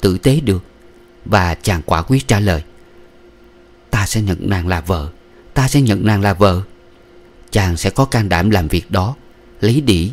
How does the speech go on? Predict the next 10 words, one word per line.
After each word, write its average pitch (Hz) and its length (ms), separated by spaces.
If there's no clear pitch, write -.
làm 85 240
vợ, 78 300
mà 98 220
không 135 220
khi 135 180
nào 90 320
đỏ 85 200
mặt. 95 220
Chàng 85 280
nghĩ, 87 240